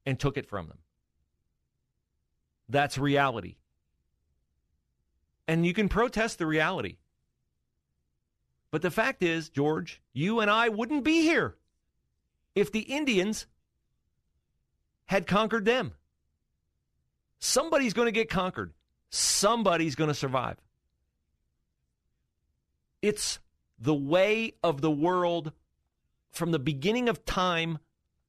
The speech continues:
up until the creation of the United States of America. We are the only, the only power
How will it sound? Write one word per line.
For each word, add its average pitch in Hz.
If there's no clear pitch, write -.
up 196
until 214
the 147
creation 175
of 131
the 147
United 135
States 120
of 107
America. 95
We 123
are 117
the 123
only, 185
the 165
only 247
power 139